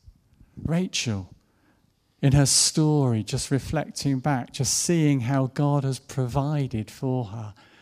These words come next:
And what does it do? It gives you stimulus for the future, doesn't it, Rachel?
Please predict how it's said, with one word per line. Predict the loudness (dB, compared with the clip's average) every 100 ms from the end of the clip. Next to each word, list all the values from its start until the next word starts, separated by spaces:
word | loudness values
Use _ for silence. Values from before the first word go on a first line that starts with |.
| _ -2
And | 0
what | 2
does | 2 -2
it | -2
do? | -2 0
It | -2
gives | -6 -6
you | -6
stimulus | -6 -4 -2 -2 -4 -8
for | -8
the | -8
future, | -6 -6 -6 -8 -10
doesn't | -8 -8
it, | -8
Rachel? | -8 -10 -10 -10 -12